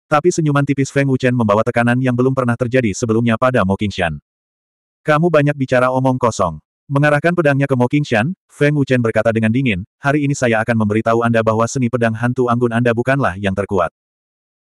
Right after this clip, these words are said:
Membual yang tidak tahu malu. Mo Qingshan tidak bisa menahan amarahnya. Dia segera menembak dengan pedang dewa kelas atas di tangannya. Seperti sambaran petir biru, dia bergegas menuju Feng Wuchen dengan kekuatan menembus langit dan bumi. Mo Qingshan memutuskan bahwa dia akan menghancurkan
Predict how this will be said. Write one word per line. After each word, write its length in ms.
Membual 400
yang 160
tidak 220
tahu 180
malu. 320
Mo 160
Qingshan 320
tidak 240
bisa 240
menahan 400
amarahnya. 480
Dia 240
segera 240
menembak 400
dengan 160
pedang 240
dewa 240
kelas 240
atas 320
di 80
tangannya. 400
Seperti 400
sambaran 400
petir 240
biru, 320
dia 160
bergegas 400
menuju 240
Feng 160
Wuchen 400
dengan 160
kekuatan 400
menembus 400
langit 320
dan 160
bumi. 320
Mo 160
Qingshan 320
memutuskan 400
bahwa 320
dia 160
akan 240
menghancurkan 400